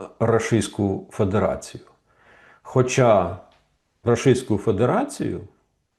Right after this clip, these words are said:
нині вже можна назвати Радянський Союз, Совєтський Союз. Бо насправді те, що говорить Лавров,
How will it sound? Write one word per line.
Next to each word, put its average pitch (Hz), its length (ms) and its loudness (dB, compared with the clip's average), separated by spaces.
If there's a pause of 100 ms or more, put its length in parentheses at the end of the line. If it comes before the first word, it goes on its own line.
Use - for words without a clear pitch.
(280)
нині 131 400 4
вже 104 200 -2
можна 104 580 -4 (160)
назвати 98 1040 -2 (680)
Радянський 101 640 0
Союз, 76 440 -6 (360)
Совєтський 110 640 0
Союз. 95 580 0 (1300)
Бо 104 520 4
насправді 113 680 4
те, 107 400 0
що - 520 -4 (380)
говорить 98 800 -2 (480)
Лавров, 107 800 0